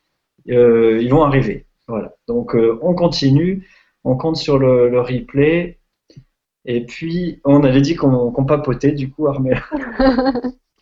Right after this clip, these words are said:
Speaker 2: Mais là, du coup, on est, il y a au moins, euh, donc, Isabelle, euh, et, qui est là pour papoter avec nous. <laughs>
Speaker 1: Voilà, il y a Odile et Isabelle. Donc, merci d'être là.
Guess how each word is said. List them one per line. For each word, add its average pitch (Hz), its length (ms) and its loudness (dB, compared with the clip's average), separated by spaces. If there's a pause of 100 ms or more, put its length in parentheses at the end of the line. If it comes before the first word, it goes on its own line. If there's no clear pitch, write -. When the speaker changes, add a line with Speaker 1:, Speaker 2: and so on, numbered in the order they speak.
(320)
Speaker 2:
Mais 226 100 4
là, 247 140 4
du 247 140 -4
coup, - 140 -8
on 226 540 2
est, 214 220 -4 (440)
il 226 80 -6
y 226 40 2
a 208 160 2
au 247 100 4
moins, 240 400 2 (100)
euh, - 40 -6 (240)
donc, 214 280 -10
Isabelle, 202 920 -2
euh, - 20 -14 (1400)
et, 220 300 -12 (640)
qui 240 160 -6
est - 40 2
là 226 100 4
pour 240 160 -6
papoter 214 380 -6
avec 196 240 -4
nous. 190 100 -20 (140)
<laughs> 226 840 -4 (360)
Speaker 1:
Voilà, 123 380 -4 (160)
il 135 60 2
y - 20 6
a 135 80 6
Odile 160 380 0
et 151 80 0
Isabelle. 135 420 -2
Donc, 123 160 -8
merci 160 380 -8
d'être 170 240 -6
là. 147 260 -6